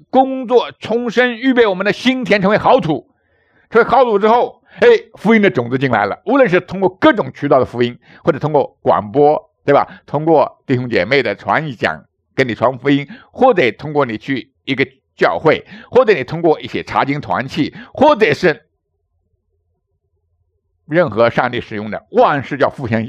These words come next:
他叫万事都互相效力，就把你带到神的面前。是因为神预备好你一个好的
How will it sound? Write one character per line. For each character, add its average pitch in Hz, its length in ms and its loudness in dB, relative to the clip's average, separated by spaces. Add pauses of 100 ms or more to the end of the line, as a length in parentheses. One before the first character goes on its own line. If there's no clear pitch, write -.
(120)
他 127 80 -4
叫 123 160 0
万 202 260 0
事 147 60 -10
都 147 100 0
互 135 140 -6
相 127 100 2
效 107 200 -2
力， 98 200 -10 (460)
就 123 100 -4
把 113 200 0
你 85 220 -10 (340)
带 123 320 2
到 87 320 -2
神 - 180 -10
的 85 80 -12
面 82 220 -16
前。 - 180 -20 (1800)
是 139 100 -8
因 127 80 -8
为 127 60 -6
神 175 200 -8
预 156 80 -10
备 123 100 0
好 87 200 -2
你 85 180 -10
一 85 60 -12
个 87 180 -8 (840)
好 - 340 -8
的 98 240 -12